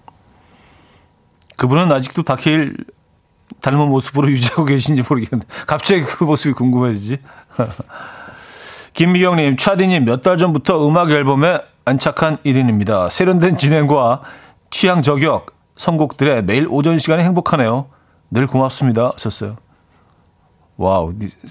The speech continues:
세련된 <laughs> 진행은 이 몸둘 바를 모르겠네요. 아, 세-, 세련되려고 노력은 하고 있는데, 예. 감사합니다. 네.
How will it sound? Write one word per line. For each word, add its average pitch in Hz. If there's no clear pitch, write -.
세련된 156
<laughs> 151
진행은 143
이 123
몸둘 170
바를 156
모르겠네요. 135
아, 95
세-, -
세련되려고 135
노력은 131
하고 139
있는데, 95
예. 101
감사합니다. 104
네. 80